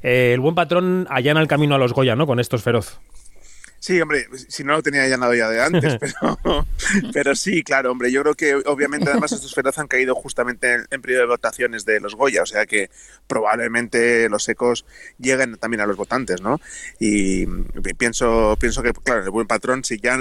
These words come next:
Speaker 2: si ya tenía el camino muy hecho después de haber sido seleccionada para los Oscar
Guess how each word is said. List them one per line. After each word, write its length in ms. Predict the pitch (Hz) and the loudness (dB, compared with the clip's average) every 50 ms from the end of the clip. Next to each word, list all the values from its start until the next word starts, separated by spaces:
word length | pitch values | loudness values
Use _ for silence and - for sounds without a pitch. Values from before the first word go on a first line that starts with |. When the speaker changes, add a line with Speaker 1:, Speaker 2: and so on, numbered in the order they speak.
| 110 - | -4 -6
Speaker 2:
si 160 | - - 127 | -8 -6 -2
ya 100 | 120 123 | -2 -2
tenía 220 | - 139 131 131 131 | -2 -2 -4 -2 -2
el 60 | 117 | -2
camino 320 | - 120 127 127 123 123 120 | -2 -4 -2 -2 -4 -6 -6
muy 180 | 120 123 123 | -6 -4 -2
hecho 340 | 139 139 - - 147 135 131 | -2 -2 -2 -2 0 0 0
después 300 | 123 117 - - 123 113 | 0 0 -2 -2 -2 0
de 60 | 117 | 0
haber 120 | 117 117 - | 0 0 -2
sido 320 | - 127 117 120 117 113 - - - - - | -4 -4 0 0 0 0 -2 -10 -20 -20 -14
seleccionada 580 | - - 135 127 117 - 110 117 117 117 117 113 | -8 -4 -4 -4 -4 -4 -4 -2 0 0 0 0
para 160 | - 117 110 | -2 -2 -2
los 180 | 110 110 - 135 | -2 -4 -4 -6
Oscar 360 | 127 - - 139 139 156 | -8 -6 -2 -2 -2 -2